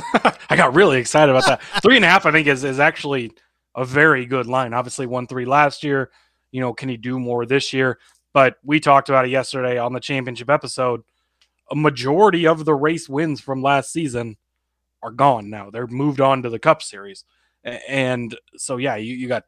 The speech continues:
Speaker 1: Ty Gibbs, Noah Gragson, A J Allmendinger. They hogged up a lot of the wins. Now you're opening all those up.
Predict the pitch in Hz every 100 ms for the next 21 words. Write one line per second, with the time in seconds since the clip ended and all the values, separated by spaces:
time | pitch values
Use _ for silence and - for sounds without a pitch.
0 | _ 135 139 131 139 135 123 - 120 143
1 | 139 131 - 117 123 135 127 131 113 107
2 | 110 110 - _ _ _ 135 143 160 156
3 | 147 151 123 110 131 170 147 135 151 185
4 | 156 143 - _ _ _ _ _ - 135
5 | 156 139 147 156 147 139 147 139 127 117
6 | 120 147 104